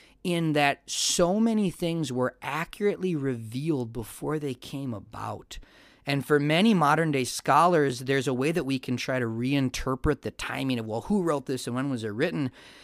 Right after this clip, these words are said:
Because we don't have a framework for that type of revelatory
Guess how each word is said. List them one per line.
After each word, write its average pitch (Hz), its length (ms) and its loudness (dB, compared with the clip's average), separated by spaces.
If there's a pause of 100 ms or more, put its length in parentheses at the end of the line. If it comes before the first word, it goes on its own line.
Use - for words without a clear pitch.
(120)
Because 156 360 -2
we 160 160 -2
don't 160 320 2
have 233 180 0
a 208 80 0
framework 170 680 -2
for 143 160 -6
that 127 340 -6
type 180 260 -4
of 117 200 -6
revelatory 123 1120 -2